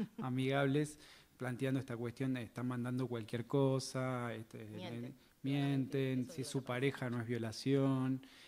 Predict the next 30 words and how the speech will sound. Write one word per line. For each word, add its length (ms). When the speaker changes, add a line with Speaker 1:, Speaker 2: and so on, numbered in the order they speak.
Speaker 1:
eh, 560
y 140
esas 220
cuestiones 500
son 340
cosas 340
para 320
trabajar 720
y 120
para, 320
bueno, 180
nosotros 380
planteamos 400
directamente 540
es 80
relación 400
sexual 340
no 100
consentida, 800
Speaker 2:
Ah, 40
Speaker 1:
¿sí? 160
Speaker 2:
ya 60
Speaker 1:
para 160
Speaker 2:
está. 140
Speaker 1:
cargar, 400
pero, 160
pero 120
bueno, 140
son 220
cuestiones. 80